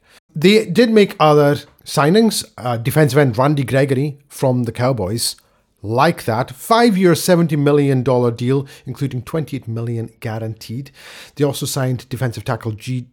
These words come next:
uh, D J Jones to a three-year deal. They re-signed a couple of players, Deshaun Williams, Josie Jewell, uh, Malik Reed, and they signed linebacker Alex Singleton to a one-year, one point one million dollar fully guaranteed contract.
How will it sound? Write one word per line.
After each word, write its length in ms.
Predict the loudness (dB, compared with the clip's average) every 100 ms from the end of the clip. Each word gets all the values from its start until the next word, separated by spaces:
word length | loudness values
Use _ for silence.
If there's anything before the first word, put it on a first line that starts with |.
| -8
uh, 180 | -6 -4
D 200 | -4 -2
J 160 | 0
Jones 540 | 2 2 2 -4 -6 -10 _ _
to 80 | -12
a 40 |
three-year 720 | -12 -8 -6 -4 -2 0 0
deal. 420 | 2 0 0 -2 -10 -20 _
They 100 | 0
re-signed 640 | 2 4 4 4 2 2 2
a 40 |
couple 280 | -2 0 -4
of 80 | 0
players, 340 | 0 0 0
Deshaun 440 | -6 -2 0 2
Williams, 460 | 2 0 0 -2 -6
Josie 360 | -2 0 0 -4
Jewell, 560 | -2 0 0 -4 -8 -4
uh, 320 | 0 0 0
Malik 400 | 0 0 0 -2
Reed, 460 | -4 -2 -4 -6 -16 _ _ _ -10
and 560 | -6 -4 -4 -6 -8 -14 -20 -20 -4
they 300 | 0 0 0
signed 380 | -4 -2 -2 -2
linebacker 500 | -4 -2 -2 -4 -4
Alex 300 | -4 -4 -4
Singleton 480 | -2 0 0 -2 -2
to 60 |
a 60 | -2
one-year, 520 | -2 -2 -2 -2 -4
one 260 | -4 -6 -6
point 220 | -8 -8
one 420 | -4 -2 -2 -4 -4
million 400 | -4 -2 -4 -6
dollar 340 | -4 -4 -6 -12 _ _
fully 360 | -2 2 2
guaranteed 500 | 0 -4 -4 -8 -10
contract. 720 | -6 -4 -4 -4 -4 -6 -10